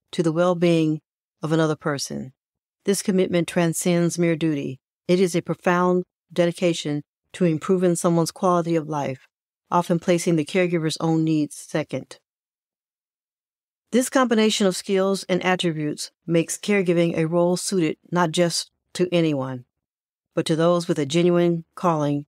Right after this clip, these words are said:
to serve others. The impact of a caregiver on the lives of those they serve is immeasurable, providing not only necessary support,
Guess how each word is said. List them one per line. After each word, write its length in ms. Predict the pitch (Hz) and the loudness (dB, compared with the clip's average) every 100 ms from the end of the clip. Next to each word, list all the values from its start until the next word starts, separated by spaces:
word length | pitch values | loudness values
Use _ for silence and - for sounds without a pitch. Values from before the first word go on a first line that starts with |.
| - | -12
to 100 | 151 | -8
serve 260 | - 151 | -4 -4
others. 480 | 147 143 147 147 - _ _ _ _ _ _ _ _ | -4 -4 -6 -10 -14 _ _ _ _ _ _ _ _
The 140 | 170 | 0
impact 380 | 202 208 208 196 | 2 2 0 0
of 100 | 170 | -2
a 60 | 165 | -2
caregiver 520 | 196 185 185 185 185 | 0 2 2 2 2
on 100 | 165 | 2
the 80 | 156 | 0
lives 460 | 160 165 170 160 | -2 -2 -2 -4
of 160 | - 156 | -6 -4
those 300 | 165 165 170 | -2 -2 -2
they 120 | 160 | -4
serve 420 | 151 170 170 170 - | -2 -2 0 -2 -2
is 300 | 165 151 - | -4 -4 -6
immeasurable, 640 | 151 156 147 143 143 139 135 _ _ _ | -6 -6 -6 -10 -12 -14 -16 _ _ _
providing 580 | - 160 175 175 175 170 | -6 0 2 4 4 4
not 200 | 180 180 | 2 2
only 400 | - 185 196 185 | 2 4 4 4
necessary 880 | 180 185 - 180 175 160 160 165 - | 4 4 0 -4 -2 0 0 -4 -6
support, 600 | - 180 - 185 156 - | -2 -2 0 0 2 0